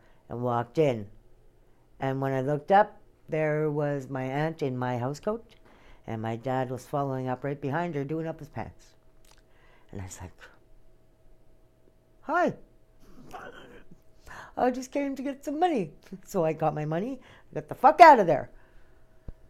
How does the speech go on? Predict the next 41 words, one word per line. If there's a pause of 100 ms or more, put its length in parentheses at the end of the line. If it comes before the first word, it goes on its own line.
(320)
So
when
I
got
home, (1300)
my
dad
says, (560)
"Heidi, (560)
she
said
she
loves
me." (720)
Now,
I'll
tell
you
what, (580)
in
the
last
years
that
I
lived
at
the
house,
every
time
my
dad
said
to
my
mom,
"I
love
you,
B,"